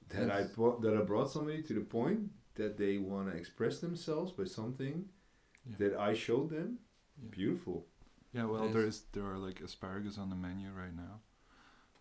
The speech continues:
Speaker 3: and, um, it's, like, wrapped ar-, r-, there's rhubarb wrapped around it,
Speaker 1: Oh,
Speaker 3: and
Speaker 1: yeah,
Speaker 3: it's,
Speaker 1: that's
Speaker 3: uh,
Speaker 1: sweet.
Speaker 3: it's, like, it's an idea from this, uh, three-star Michelin chef, uh, Alain Passard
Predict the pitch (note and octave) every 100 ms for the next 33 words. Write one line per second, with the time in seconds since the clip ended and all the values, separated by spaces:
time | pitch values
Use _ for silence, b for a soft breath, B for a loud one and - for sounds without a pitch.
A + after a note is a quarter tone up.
0 | - F#2 F2+ F2+ F2 E2+ E2+ E2+ F2 E2+
1 | F#2 - G#2 - F#2 F2+ F#2 F2+ - F#2
2 | E2 - - - - - - - - -
3 | F#2+ F2+ F#2+ G2+ G2 F2 E2 - - F2
4 | E2 - E2 D#2+ E2+ F#2+ D#2 E2+ D#2 D#2
5 | F#2+ F2+ F2 - F#2+ E2+ E2 E2 B2 C3
6 | B B B B - - - - - F#2+
7 | - - F2+ - _ _ - - F#2 G#2
8 | F#2 F2 F#2 F2+ - E2+ E2 E2 - -
9 | - - F#2+ - - F2 E2+ - E2 E2+
10 | E2 - F2 E2+ E2 - - - - -
11 | - F#2+ F#2+ G2+ F2+ F2 F#2 F2+ G2+ F2+
12 | F2